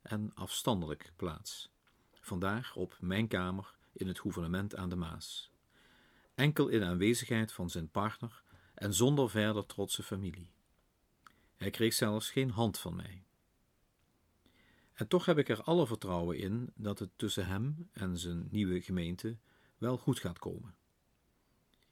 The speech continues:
In een brief aan alle inwoners schreef hij al hoe hij zijn start anders had voorgesteld en hoe hij graag iedereen morgen had willen ontmoeten op de legendarische Sint-Joepmarkt,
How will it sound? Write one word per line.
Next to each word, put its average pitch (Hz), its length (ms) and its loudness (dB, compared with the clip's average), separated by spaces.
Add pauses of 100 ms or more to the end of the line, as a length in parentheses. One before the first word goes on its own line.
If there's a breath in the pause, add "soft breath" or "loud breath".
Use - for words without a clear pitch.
(400 soft breath)
In 143 60 6
een 139 60 6
brief 170 300 4
aan 131 340 0
alle 139 280 4
inwoners 95 640 0 (160)
schreef - 400 0
hij 123 320 -2
al 110 320 -4
hoe 101 200 -2
hij 98 220 -2
zijn 90 280 -4
start - 480 -2 (160)
anders 123 420 -2
had - 340 -8
voorgesteld - 840 -4 (840 soft breath)
en 98 140 -4
hoe 95 160 2
hij 92 180 2
graag 110 460 -2 (120)
iedereen 101 460 0
morgen 95 440 0
had 95 220 -8
willen 92 200 -2
ontmoeten 92 560 -4 (400 soft breath)
op 110 220 -4
de 113 80 2
legendarische 95 960 0 (200)
Sint-Joepmarkt, - 1300 -4